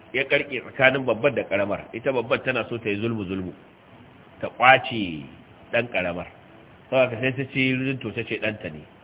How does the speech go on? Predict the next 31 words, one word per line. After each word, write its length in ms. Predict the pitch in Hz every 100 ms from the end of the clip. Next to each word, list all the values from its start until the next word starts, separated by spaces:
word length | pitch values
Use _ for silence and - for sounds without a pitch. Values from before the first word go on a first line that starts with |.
| - 120
Zai 80 | 135
wuya 140 | 113
da 80 | 123
abin 180 | 117 -
ta 60 | 107
ga, 140 | 95 - -
ta 60 |
kasa 280 | 98 120 120
gane 220 | 104 110 104
ɗanta 400 | 104 101 98 - - -
ko 80 | 113
ba 140 | 92 85
ɗanta 240 | 90 85
ba 80 | 78
ne. 60 | 76
Ɗan 220 | 139 156
babbar 240 | 123 110
aka 160 | - - -
cinye, 200 | 87 80
amma 200 | 117 135
kuma 280 | 151 151 143 - - - - - -
sai 120 | 123
ta 80 | 127 117
ce 80 | 127
wannan 380 | 147 127 127 117
da 80 |
ya 100 | 110
rage 260 | 120 107 98 - 107
shi 120 | - 123
ne 100 | 98
nata. 260 | 95 -